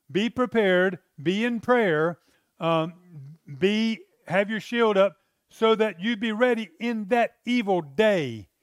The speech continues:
And it's talking about spiritual warfare, warring with principalities and powers and, and forces of, of evil.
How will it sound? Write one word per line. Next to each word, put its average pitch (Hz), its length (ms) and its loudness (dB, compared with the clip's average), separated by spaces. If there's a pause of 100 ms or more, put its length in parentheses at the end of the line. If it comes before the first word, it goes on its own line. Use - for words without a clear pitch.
(140)
And 196 160 0
it's 185 160 -12
talking 247 320 2
about 220 260 2
spiritual 202 460 0
warfare, 196 560 2 (240)
warring 202 320 2
with 190 180 -2
principalities 202 880 -2
and 151 160 -10
powers 165 680 0
and, 131 120 -12 (320)
and 160 440 -2 (120)
forces 196 720 0
of, 143 280 -10
of 156 200 -4 (200)
evil. 208 520 -2